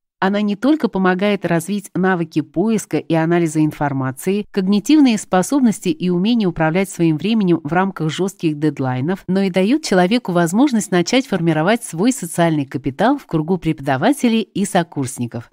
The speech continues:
что обязательно принесёт дивиденды в будущем. Помимо экзистенциальных компетенций, профессиональное образование может помочь студентам развить кросс-контекстные компетенции. Срок службы кросс-контекстных компетенций составляет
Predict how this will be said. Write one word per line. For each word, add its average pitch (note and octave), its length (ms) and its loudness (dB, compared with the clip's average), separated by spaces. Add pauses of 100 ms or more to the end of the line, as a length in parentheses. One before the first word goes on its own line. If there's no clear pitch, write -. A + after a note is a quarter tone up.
что - 260 -2
обязательно G#3+ 640 2
принесёт D#3+ 520 -2
дивиденды F3 840 0
в C#3+ 120 -10
будущем. C3 680 -4 (500)
Помимо G3+ 500 0
экзистенциальных F3+ 880 0
компетенций, D3+ 880 0
профессиональное B3 800 4
образование G#3 680 4
может A#3 360 0
помочь F#3+ 300 0
студентам G3 680 0
развить E3 400 -2 (100)
кросс-контекстные F3+ 1120 0
компетенции. C#3+ 960 -4 (520)
Срок A3 340 -4
службы A#3+ 400 0
кросс-контекстных F#3 960 -4
компетенций F3+ 720 -2
составляет F3 600 -4